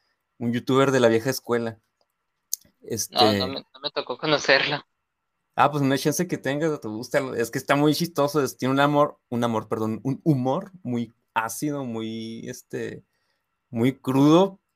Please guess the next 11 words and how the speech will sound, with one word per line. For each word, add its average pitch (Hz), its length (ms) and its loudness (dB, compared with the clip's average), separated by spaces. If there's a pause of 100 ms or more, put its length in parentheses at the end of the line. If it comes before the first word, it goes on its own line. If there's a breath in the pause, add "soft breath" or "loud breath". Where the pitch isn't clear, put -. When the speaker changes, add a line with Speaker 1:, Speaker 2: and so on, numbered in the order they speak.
(500)
Speaker 1:
pero 113 180 0
está 117 280 -2
muy 120 180 2
bueno. 110 540 -2 (520)
Entonces, 117 480 -8
si - 60 -20
tienes 117 340 -4
chance 139 300 -6
y 107 160 -6
de-, 107 200 -6
búscalo, 110 680 -12